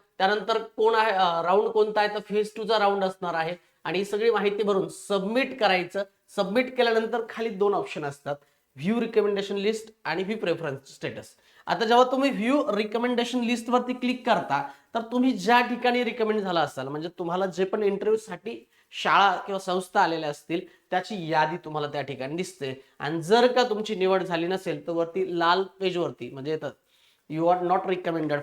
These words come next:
for", म्हणजे याच्यानुसार तुम्ही रिकमेंडेड नाही ते असं लिहून येत असतं. अशा प्रकारे तुम्ही कोणत्या याच्यासाठी तुम्ही, अ, पात्र आहात की नाही हे तुम्हाला चेक करता येतं आणि किती संस्था तुम्हाला अलॉटेड झालेल्या आहे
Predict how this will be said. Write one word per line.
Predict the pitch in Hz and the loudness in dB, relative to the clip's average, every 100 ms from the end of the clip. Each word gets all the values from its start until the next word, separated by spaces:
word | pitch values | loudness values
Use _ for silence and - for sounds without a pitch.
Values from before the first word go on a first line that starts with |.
| 143 | -4
for", | 131 - | -8 -10
म्हणजे | - 156 170 | -12 -2 -2
याच्यानुसार | 160 165 151 185 | 0 -2 -4 -4
तुम्ही | 180 185 208 | -4 0 -2
रिकमेंडेड | 208 220 233 240 247 | 2 2 4 4 4
नाही | 240 202 | 2 -2
ते | 160 143 | -6 -12
असं | 160 196 | -8 -6
लिहून | 190 202 226 | -4 -2 0
येत | 185 175 | 0 -2
असतं. | 143 - 180 - _ _ | -6 -4 -6 -6 _ _
अशा | 190 247 | 0 0
प्रकारे | 226 233 233 233 | 2 0 2 2
तुम्ही | 233 233 240 - _ _ - | 2 -2 -2 -8 _ _ 2
कोणत्या | 208 208 | 2 4
याच्यासाठी | 233 233 233 208 | 2 2 0 -2
तुम्ही, | 220 220 226 226 | -2 0 2 2
अ, | 220 - 147 151 | 2 -2 -2 -2
पात्र | 147 180 180 - | 2 4 4 6
आहात | 214 196 208 - | 4 4 0 0
की | |
नाही | 208 202 | 0 2
हे | 208 | 0
तुम्हाला | 196 190 | 0 -2
चेक | - 202 202 | -2 -6 0
करता | 202 196 | -2 0
येतं | 202 202 | -4 -2
आणि | 190 | -4
किती | 190 214 233 | -4 -8 -10
संस्था | 226 208 196 - | -8 -6 -6 -6
तुम्हाला | 190 208 208 | -6 0 2
अलॉटेड | 185 180 175 | 2 0 -6
झालेल्या | 170 160 160 160 | -10 -8 -4 -4
आहे | - | -6